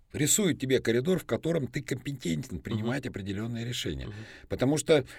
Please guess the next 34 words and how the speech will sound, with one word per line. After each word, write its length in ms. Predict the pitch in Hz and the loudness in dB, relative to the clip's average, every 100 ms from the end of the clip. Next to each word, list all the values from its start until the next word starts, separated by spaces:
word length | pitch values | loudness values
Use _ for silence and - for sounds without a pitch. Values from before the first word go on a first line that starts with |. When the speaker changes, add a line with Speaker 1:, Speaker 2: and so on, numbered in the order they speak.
| - - | -20 -10
Speaker 1:
как 200 | - 143 | 2 2
только 300 | - 180 151 | 4 2 2
ты 340 | 135 170 139 - | 0 2 2 2
решил, 460 | - 151 151 175 123 | 6 6 8 6 4
что 200 | - 117 | 6 4
ты 140 | 117 | 4
будешь 460 | 117 113 98 92 - - | 2 2 2 0 -2 -6
делать 400 | 95 127 101 101 | 6 6 6 4
вот 200 | 107 - | -2 4
так, 280 | 101 - - | 4 4 4
а 140 | 123 | 6
это 160 | 123 110 | 6 4
выходит 460 | 117 120 127 98 | -2 0 2 2
за 160 | 87 139 | 4 2
пределы 500 | - 117 127 127 92 | 4 0 4 4 4
твоей 240 | 95 104 | 0 -6
компетентности, 920 | 95 95 - - 170 180 123 - - - _ - | -6 -6 -8 -4 -2 -2 -6 -6 -10 -12 _ -8
ты 100 | 120 | -2
по 220 | 135 123 | 2 2
умолчанию 560 | 117 113 107 156 156 143 | 2 -2 0 -2 -4 -6
становишься 460 | - 101 113 - | -8 -6 -6 -6
виноват. 380 | 110 110 90 - - - - - - - - - - - | -6 -4 -4 -6 -10 -20 -20 -20 -20 -20 -20 -20 -14 0
И 60 | |
это 180 | 131 165 | 0 2
нужно 260 | 175 165 170 | 0 2 0
очень 240 | 160 156 | 0 -2
понимать. 400 | 165 165 143 101 - - - | -2 2 4 2 -2 -18 -6
Почему? 340 | 123 170 170 127 | -2 0 0 -2
Потому 260 | - 143 | -4 -6
что 260 | 143 156 143 | -2 0 2
когда 300 | - 127 185 | 4 6 6
ты 100 | 180 | 6
можешь 340 | 160 151 143 - | 2 0 -2 0
принять 460 | 139 147 135 - | 0 4 2 2